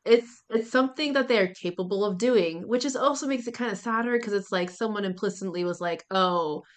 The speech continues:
this skin tone does not apply to elves," which makes me sad.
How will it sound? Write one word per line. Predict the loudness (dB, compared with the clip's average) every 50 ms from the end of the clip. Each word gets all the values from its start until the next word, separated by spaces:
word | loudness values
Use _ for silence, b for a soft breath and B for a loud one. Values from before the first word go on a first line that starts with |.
| b b _ _
this | -4 -4 -4 -4
skin | -10 -10 -10 -10 -10
tone | -12 -16 -16
does | -16 -16 -16
not | -16 -12 -12 -12 -12 -14
apply | _ _ _ -16 -16
to | -16 -14 -12
elves," | -12 -12 -12 -12 -18 -16 -16
which | -16 -14 -10
makes | -10 -10 -10 -10 -10 -6
me | -4 -4 -2 -4 -4 -8 -12 b b b b b
sad. | _ -18 -12 -2 0 0 0 0 -2 -4 -8 -12 -16